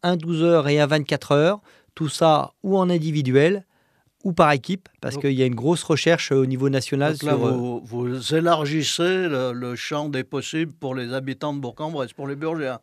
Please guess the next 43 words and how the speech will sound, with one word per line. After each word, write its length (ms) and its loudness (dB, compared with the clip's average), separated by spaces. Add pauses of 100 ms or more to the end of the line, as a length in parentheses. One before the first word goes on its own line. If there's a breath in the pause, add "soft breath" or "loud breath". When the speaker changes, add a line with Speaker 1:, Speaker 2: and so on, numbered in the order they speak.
(240)
Speaker 1:
Tout 140 -2
à 80 8
fait. 220 6
Speaker 2:
Il 20 4
y 20 2
en 40 0
Speaker 1:
Et 40 -2
puis 60 2
Speaker 2:
a 60 4
Speaker 1:
on 40 0
Speaker 2:
pour 160 2
toutes 220 -2
les 80 4
mesures, 420 2
là. 160 -8
Speaker 1:
Et, 280 4
et 20 8
là, 260 8
on 40 2
a 100 4
Speaker 2:
Tous 100 0
Speaker 1:
t-, 60 4
Speaker 2:
les 160 4
Speaker 1:
on, 20 2
Speaker 2:
âges. 220 0
Speaker 1:
on 80 4
va 120 6
attirer 320 2
aussi 240 2
des 220 4
athlètes 300 2
de 80 2
toute 200 -4
la 120 6
France 280 0
parce 220 -4
que, 80 0
euh 300 6
Speaker 2:
Ah. 100 4 (220 loud breath)
Speaker 1:
c'est 320 -4
une 100 2
épreuve, 440 4
euh, 200 4